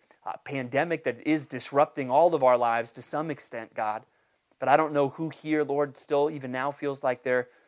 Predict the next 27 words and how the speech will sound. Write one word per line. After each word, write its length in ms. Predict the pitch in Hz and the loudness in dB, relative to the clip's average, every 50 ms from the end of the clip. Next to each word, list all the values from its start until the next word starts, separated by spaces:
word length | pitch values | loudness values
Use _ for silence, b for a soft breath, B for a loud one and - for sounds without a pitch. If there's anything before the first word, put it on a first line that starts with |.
| b b b _ | b b b _
walking 340 | - 143 156 160 - 170 156 | 4 4 4 4 2 0 0
by 140 | 147 143 143 | 2 0 0
the 80 | 135 131 | 0 -4
green 260 | - 139 143 147 147 | -6 -6 -6 -6 -6
pastures 600 | - - 131 139 143 - - 147 147 143 135 127 | -4 0 0 0 0 -2 -6 -6 -6 -6 -6 -8
and 100 | 123 120 | -12 -12
the 40 | 117 | -14
still 300 | - - - 143 139 135 | -12 -6 -4 -4 -2 0
waters. 520 | 127 127 131 131 131 135 135 131 - b b b b b | 2 2 2 0 0 -4 -10 -12 -14 b b b b b
I 100 | 120 147 | 6 6
don't 180 | 165 170 - | 6 6 4
know 200 | 160 156 151 151 | 2 2 2 2
who 200 | 143 - 165 160 | 0 -2 -6 -8
here, 300 | 151 - - 156 147 147 | -8 -6 -6 -4 -4 -2
God, 240 | 139 - 135 139 131 | 0 0 0 0 0
feels 300 | - - 143 143 147 135 | -2 -4 -4 -4 0 0
like 120 | 147 139 - | -2 -2 -2
they're 120 | 127 117 | -4 -2
walking 400 | 117 117 127 135 143 - 156 143 | 4 6 6 6 4 0 -8 -10
through 100 | - 147 | -10 -10
the 100 | 131 120 | -8 -8
valley 420 | 110 117 120 120 135 143 151 147 143 | -4 -2 0 0 2 0 0 -4 -6
of 100 | 131 127 | -6 -6
the 80 | 127 | -10
shadow 480 | 120 - - 135 123 127 135 139 139 139 | -12 -10 -8 -6 -4 -4 -2 -2 -4 -4
of 140 | 135 123 - | -6 -8 -6
death. 240 | 127 113 110 110 | -6 -6 -6 -8